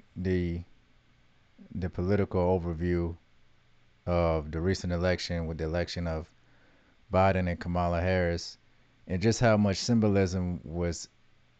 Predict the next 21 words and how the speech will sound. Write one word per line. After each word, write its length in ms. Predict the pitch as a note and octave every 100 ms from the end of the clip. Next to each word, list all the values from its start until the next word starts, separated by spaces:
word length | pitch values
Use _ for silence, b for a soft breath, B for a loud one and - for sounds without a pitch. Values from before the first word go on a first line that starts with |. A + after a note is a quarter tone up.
| -
behind 760 | E2+ F2 E2+ G#2 G#2 G2 F#2 E2
Kamala 420 | G2 F#2 F#2+ F#2
Harris's 640 | G2 G2+ F#2+ - F2+ - -
election. 640 | D#2 E2 F#2+ - - D2+ E2 _ _ _ _ _ _ _ _ _ _ _ _ _ _ _ _ -
It 80 |
was 160 | F2+ F2
a 40 |
lot 240 | F2 G2 G#2+
of 80 | -
people 380 | A#2 F#2+ F#2
on 220 | F2 F2+ F2+
social 380 | G2+ F#2+ F#2
media 600 | F#2 F#2+ F2+ F2 E2 D#2+ - _ _ _ _ _ -
mimicking 480 | F2+ G2 F#2 F#2
Kamala 400 | E2 F2 F2+ F2+
Harris 420 | F2+ F#2 F2 E2+ E2
with 240 | E2 E2 - _ _ _
wearing 320 | F2+ F#2+ F2
pearls 640 | D#2+ - G2+ F#2+ F2+ F2 E2
and, 280 | E2+ D#2 -
uh, 340 | C2+ C#2 C#2+